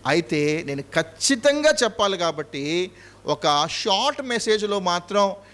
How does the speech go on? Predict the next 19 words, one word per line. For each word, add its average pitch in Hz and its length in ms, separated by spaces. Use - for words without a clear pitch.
దేవుని 233 400
యొక్క 226 200
ప్రేమను 190 680
ప్రజలందరికీ 185 800
తెలియపరచాలనుకొని 156 1300
ఆయన 139 240
ఏం 160 300
రాశాడు 196 460
అంటే 151 200
ఒక 156 240
చిన్న 302 320
ప్యాసేజ్ 160 540
రాశాడు. 131 460
ఐజాక్ 151 340
పెన్ 160 220
రివోనిక్ 160 520
అని 175 320
ఒక 151 160
ఆయన, 139 360